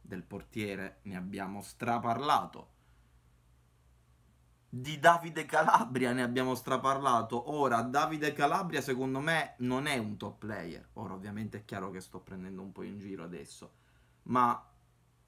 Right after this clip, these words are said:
in questo momento è un terzino che ha pochi eguali in Italia. Perché è un terzino che, oltre a fare il lavoro che ti fa il terzino, ti fa anche il lavoro del centrocampista,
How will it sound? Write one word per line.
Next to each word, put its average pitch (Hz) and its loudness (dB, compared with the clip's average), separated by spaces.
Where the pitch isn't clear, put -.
in 135 -2
questo 185 2
momento 185 -4
è 131 -2
un 143 -4
terzino 120 -4
che - -2
ha 147 0
pochi 220 -2
eguali 185 0
in 104 -6
Italia. 98 -6
Perché 117 -2
è 190 6
un 185 2
terzino 139 -2
che, 113 -4
oltre 170 0
a 123 -2
fare 143 -4
il 127 0
lavoro 117 0
che 107 -10
ti 117 -8
fa 127 -4
il 117 -4
terzino, 101 -10
ti 135 -2
fa 151 4
anche 196 -2
il 165 -2
lavoro 175 -2
del 156 -4
centrocampista, 143 -8